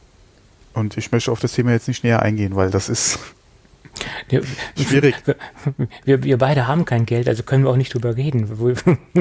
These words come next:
Speaker 1: Ja, oder sagen wir mal, kein Geld im Überfluss.
Speaker 2: So sieht's leider
Speaker 1: Äh, meine
Speaker 2: aus,
Speaker 1: Rechnung
Speaker 2: genau.
Speaker 1: kann ich zahlen. Ja, ich kann,
Speaker 2: Ja.
Speaker 1: äh, auch, äh, in Urlaub fahren, aber viel mehr ist da halt auch nicht drin. Ja.
Speaker 2: Genau. So ist es.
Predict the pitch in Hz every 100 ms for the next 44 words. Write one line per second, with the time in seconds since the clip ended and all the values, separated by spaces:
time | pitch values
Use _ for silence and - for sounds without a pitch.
0 | - 170 - 120 113 113 110 110 110 110
1 | 107 107 104 110 110 113 123 101 95 -
2 | - - - - 147 - 117 135 139 -
3 | - 131 135 104 107 117 147 113 120 113
4 | - 107 101 127 151 - - 107 123 -
5 | - 107 117 127 131 113 110 110 113 -
6 | - - - 110 104 - 107 101 98 107
7 | 120 127 - 123 127 131 - 104 104 101
8 | - - - - - - - - - -
9 | 120 120 113 110 - 113 110 110 107 104
10 | - 113 101 - 101 101 - - - 120
11 | 127 131 113 - - - - - - -
12 | - - _ - - - - - - -
13 | _ - 131 147 117 113 -